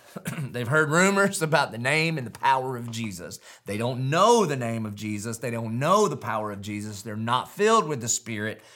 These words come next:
kinda like the guys at the beginning of Acts nineteen. But yet they're trying to, like, play the role.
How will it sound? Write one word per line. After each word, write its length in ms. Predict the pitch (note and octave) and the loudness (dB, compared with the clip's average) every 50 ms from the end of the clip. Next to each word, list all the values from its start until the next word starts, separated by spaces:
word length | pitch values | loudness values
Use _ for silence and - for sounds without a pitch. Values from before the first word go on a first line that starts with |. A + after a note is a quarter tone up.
| _ _ | _ _
kinda 140 | - F#2+ A2+ | -10 -8 -6
like 160 | A2+ A2 A2 | -6 -6 -6
the 60 | G#2+ A2 | -8 -6
guys 320 | A2 A2 G#2 A2 A2 G#2+ | -4 -4 -4 -4 -4 -6
at 80 | G2+ F#2+ | -10 -12
the 60 | G#2+ | -10
beginning 500 | G2+ G#2 G#2 B2 C#3+ D3 C3+ A#2 G#2+ G2 | -10 -8 -6 -4 -2 -2 -2 -2 -4 -6
of 80 | F#2 | -6
Acts 260 | F#2 F2+ F#2 F#2 - - | -8 -8 -8 -10 -10 -12
nineteen. 600 | F2+ F2 E2 - - - F2 E2 E2 E2 - - _ _ _ _ _ _ _ _ _ _ _ _ _ _ _ _ _ _ | -12 -12 -12 -14 -16 -16 -16 -16 -16 -18 -20 -20 _ _ _ _ _ _ _ _ _ _ _ _ _ _ _ _ _ _
But 140 | - C3 B2+ | -6 -4 -4
yet 400 | A#2 B2 C#3 E3+ F#3 F3+ - - | -2 -2 2 4 6 6 4 4
they're 80 | B2 B2+ | 0 -8
trying 220 | - D3 D3 C3 | -6 -2 -2 0
to, 80 | B2 A#2+ | 0 2
like, 240 | A2+ G2+ F#2+ - _ | 0 0 -2 -6 _
play 300 | - - D3+ D3 C#3 A#2+ | -10 -2 0 0 0 0
the 80 | G#2+ | -4
role. 500 | F#2 E2+ F#2+ G2+ F#2+ E2 D2 - _ _ | -6 -8 -6 -6 -6 -6 -6 -10 _ _